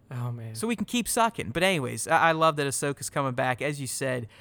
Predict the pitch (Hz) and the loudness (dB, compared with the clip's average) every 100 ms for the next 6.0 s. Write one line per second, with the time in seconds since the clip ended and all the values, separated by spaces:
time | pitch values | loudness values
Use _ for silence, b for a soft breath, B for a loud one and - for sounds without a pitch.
0 | B B B - 139 156 170 165 160 175 | B B B 2 6 8 8 8 4 4
1 | - 170 156 135 - - 151 139 139 135 | 2 2 2 0 -6 -6 -2 -2 -4 -4
2 | 180 190 - 156 151 143 - - 147 143 | -4 -2 -2 -2 -2 -2 -4 -4 -2 2
3 | 131 143 - 151 143 147 135 - - - | 2 2 -2 -2 -2 -2 -4 -8 -12 -18
4 | - - 143 170 226 233 226 208 190 143 | -18 -14 -10 -6 -6 -4 -4 -4 -2 -2
5 | 175 156 - 160 156 120 135 131 120 | -2 -2 -4 -4 -4 -2 -2 -2 -6